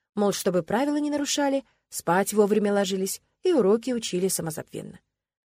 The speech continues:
Я была глупа и наивна, рассчитывая на помощь незнакомой леди. Но с тех пор, как выяснилось, мало что изменилось, потому что в качестве уплаты долга, помимо самой годовой отработки,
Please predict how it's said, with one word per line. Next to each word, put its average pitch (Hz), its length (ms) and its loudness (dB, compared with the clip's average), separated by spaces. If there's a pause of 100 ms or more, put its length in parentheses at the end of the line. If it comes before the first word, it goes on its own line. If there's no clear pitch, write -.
(220)
Я 254 160 2
была 208 180 6
глупа 196 360 4
и 190 40 2
наивна, 196 320 2
рассчитывая 170 520 -2
на 165 100 -2
помощь 170 380 -4
незнакомой 160 580 -4
леди. 180 300 -10 (500)
Но 247 160 2
с - 60 -4
тех 240 200 -4
пор, 302 220 2
как 220 200 0
выяснилось, 220 580 0
мало 254 240 -4
что - 180 -8
изменилось, - 600 -14 (320)
потому 196 280 -2
что 185 160 -2
в - 60 -8
качестве 180 440 -4
уплаты 170 360 -2
долга, 185 360 -2 (240)
помимо 180 380 0 (300)
самой 208 320 0
годовой 160 320 0
отработки, 175 580 -6